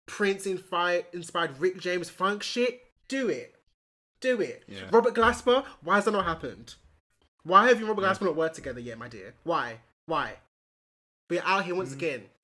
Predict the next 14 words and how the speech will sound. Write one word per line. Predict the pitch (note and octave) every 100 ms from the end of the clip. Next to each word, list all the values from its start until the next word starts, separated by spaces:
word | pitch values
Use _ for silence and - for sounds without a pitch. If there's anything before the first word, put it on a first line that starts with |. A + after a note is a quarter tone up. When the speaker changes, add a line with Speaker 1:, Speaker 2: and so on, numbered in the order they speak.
| -
Speaker 1:
with | B2
Sway | - C#3
Lee | B2 - _ _ _ -
and | B2
Twenty-one | D#3 C3+ A#2+
Savage. | A#2 G#2 - - - _ _ - - - - _ _ _ _ _ _
And |
Speaker 2:
And | F3+
smoking | - E3+ C#3+
Speaker 1:
Khalid. | G2+
Speaker 2:
weed | G2 F#2 -
with | G#2
J. | - G2
Cole. | - G2+